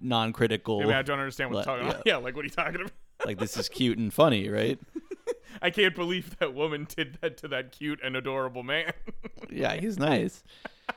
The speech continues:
Speaker 1: Uh, but he is nice. He's got a great relationship with
Speaker 2: Yeah.
Speaker 1: his son. Like, he's shown in every other aspect of his life to be, like, a, like, a nice,
Speaker 2: He's a good
Speaker 1: caring
Speaker 2: dad. He seems to be a nice
Speaker 1: man.
Speaker 2: person.
Speaker 1: Yeah.
Speaker 2: Yeah, like,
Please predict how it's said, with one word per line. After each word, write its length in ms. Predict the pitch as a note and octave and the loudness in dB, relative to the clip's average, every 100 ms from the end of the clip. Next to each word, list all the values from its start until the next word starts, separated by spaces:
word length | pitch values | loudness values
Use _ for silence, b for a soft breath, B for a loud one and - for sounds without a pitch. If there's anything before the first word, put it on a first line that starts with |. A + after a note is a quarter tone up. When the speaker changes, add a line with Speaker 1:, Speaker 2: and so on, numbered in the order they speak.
| B B - | B B -2
Speaker 1:
Uh, 300 | A2+ A2+ A2+ - - | 2 4 2 -2 2
but 100 | - | 4
he 120 | A3 | 8
is 180 | D#4+ D#4 | 8 8
nice. 240 | B2 F#2+ - | 6 0 4
He's 140 | C#3+ | 6
got 140 | F3+ F3 | 8 8
a 40 | |
great 200 | C3 E3 | 8 8
relationship 720 | D#3+ D3+ C#3+ D3+ - C#3+ - | 10 8 6 4 4 4 4
with 160 | A2+ C3 C5 | 6 6 8
Speaker 2:
Yeah. 80 | |
Speaker 1:
his 80 | - | 4
son. 580 | - B2+ A2+ A#2 A2+ A2+ A2 | 6 6 8 6 4 2 4
Like, 200 | G#2 G2 | 4 4
he's 240 | A2 - | 2 4
shown 240 | - C3 B2+ | 6 8 8
in 100 | A#2+ | 8
every 300 | A#2 B2 A#2+ | 6 8 8
other 180 | A#2 | 8
aspect 420 | A2+ A2 - A#2+ A2 | 8 6 4 0 0
of 60 | |
his 160 | G#2 G2 | -2 2
life 240 | G2+ G#2 | 2 2
to 120 | - G#2+ | -2 -2
be, 260 | - G#2+ | 2 2
like, 260 | A2 G#2+ - | 4 4 4
a, 120 | A2 - | 2 4
like, 220 | G#2 - | 0 2
a 80 | F#2+ | 0
nice, 380 | G2 A2+ A2+ - | 2 2 2 0
Speaker 2:
He's 120 | F#3+ | -4
a 40 | |
good 200 | B3+ D#4 | -2 0
Speaker 1:
caring 340 | - A2 G#2+ G#2+ | 6 8 8 6
Speaker 2:
dad. 80 | |
He 80 | G#2+ | 4
seems 180 | G#2+ G2+ | 0 -4
to 40 | - | -2
be 80 | C3 | 4
a 40 | |
nice 240 | B2+ G#2+ | 4 4
Speaker 1:
man. 120 | G#2 G2+ | 2 2
Speaker 2:
person. 380 | A#2+ G#2 G3+ | 4 4 2
Speaker 1:
Yeah. 80 | G3+ | -2
Speaker 2:
Yeah, 40 | G3 | -2
like, 240 | C#3+ C#3+ | -2 -4